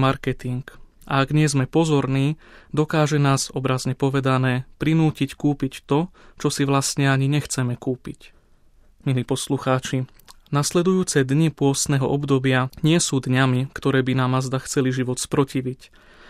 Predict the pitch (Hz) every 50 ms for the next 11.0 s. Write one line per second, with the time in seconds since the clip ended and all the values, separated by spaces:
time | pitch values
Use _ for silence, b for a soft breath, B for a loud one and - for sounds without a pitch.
0 | B B B 147 139 143 143 - - 180 175 - 160 143 151 139 131 - 151 151
1 | 143 139 135 131 127 127 127 131 131 135 - - - - 139 139 139 131 147 143
2 | 131 - 143 139 135 143 135 135 127 127 135 139 147 160 - - - - - 135
3 | 131 135 139 139 143 - - - - - - - 143 139 - - 143 135 131 127
4 | 135 139 139 143 139 143 143 143 147 151 B B B B B B B 160 165 -
5 | - 139 - 156 147 147 143 131 131 127 - - 135 131 135 139 151 165 175 -
6 | - - - - 139 135 - - 135 135 135 131 - 135 131 131 - - 135 -
7 | 135 131 - - 127 123 123 123 123 120 131 151 165 - b b b b b b
8 | b b b b b b b b - 139 151 151 151 156 147 - 151 143 139 139
9 | 131 123 123 123 131 127 135 151 160 170 - - - - - - - 139 139 135
10 | 131 131 127 139 131 - - 139 131 131 123 123 131 - - - - 143 143